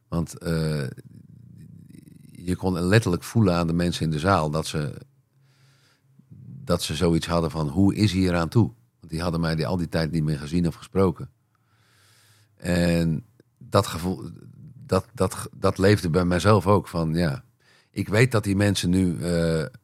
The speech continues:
een bepaalde, eh, angst hebben om, om, eh, gewoon,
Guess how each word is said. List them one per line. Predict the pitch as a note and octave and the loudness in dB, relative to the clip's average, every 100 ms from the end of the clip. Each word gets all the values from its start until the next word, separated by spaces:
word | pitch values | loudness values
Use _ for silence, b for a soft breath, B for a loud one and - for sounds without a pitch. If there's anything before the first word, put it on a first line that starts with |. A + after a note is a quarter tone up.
| _ _ _ _ _ | _ _ _ _ _
een | - G1+ F2+ | -20 _ -6
bepaalde, | E2 E2 F#2+ F2+ E2 E2 D#2 C#2 - | -6 0 2 2 0 0 -2 -6 -12
eh, | - E2 D#2 D2+ - _ _ _ _ _ _ _ _ _ _ _ _ _ | -8 -6 -4 -6 -10 _ _ _ _ _ _ _ _ _ _ _ _ _
angst | A2 A2+ - | 2 2 2
hebben | F2 F2+ D#2 | -2 0 0
om, | D2+ E2 D2 | -2 -2 -4
om, | D#2+ C#2+ | -4 -6
eh, | B1 - G#1 | -8 -12 -18
gewoon, | - D#2+ D#2+ B1 | -10 -6 -4 -6